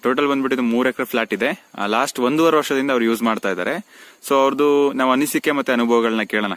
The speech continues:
ಹೇಗೆ ಅನಿಸುತ್ತೆ ನಮ್ಮ ಪ್ರಾಡಕ್ಟ್ ನ ಯೂಸ್ ಮಾಡಿ, ಆ, ಬೆಳೆಲ್ಲ ಯಾವ ತರ ಡಿಫರೆನ್ಸ್ ಮಾಡಿದ್ದಾರೆ ಅಂತ ಹೇಳ್ಬಿಟ್ಟು ನಾನು ನಿಮ್ಗೆ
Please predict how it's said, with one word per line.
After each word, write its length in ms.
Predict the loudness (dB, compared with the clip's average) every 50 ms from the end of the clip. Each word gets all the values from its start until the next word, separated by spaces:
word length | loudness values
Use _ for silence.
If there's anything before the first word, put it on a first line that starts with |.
| -6 -4
ಹೇಗೆ 200 | -2 0 0 0
ಅನಿಸುತ್ತೆ 280 | -2 -2 -4 -6 -6 -4
ನಮ್ಮ 140 | -4 -4
ಪ್ರಾಡಕ್ಟ್ 300 | -4 -4 -4 -4 -4 -4
ನ 40 | -4
ಯೂಸ್ 260 | -2 -2 -2 -2 -2
ಮಾಡಿ, 320 | -2 -2 -2 -2 -4 -8 -10 -14 -20 -20 -20 -20 -14 -10
ಆ, 100 | -8 -6
ಬೆಳೆಲ್ಲ 360 | -4 -2 0 0 2 2 2
ಯಾವ 160 | 2 2 0
ತರ 160 | 0 0 0 0
ಡಿಫರೆನ್ಸ್ 420 | 0 -2 -2 -2 -2 -2 -2 -2
ಮಾಡಿದ್ದಾರೆ 280 | -2 -2 0 0 -2 -2
ಅಂತ 120 | -4 -4
ಹೇಳ್ಬಿಟ್ಟು 260 | -4 -4 -6 -6 -6
ನಾನು 140 | -8 -8 -6
ನಿಮ್ಗೆ 580 | -8 -6 -4 -4 -4 -4 -4 -6 -10 -16 _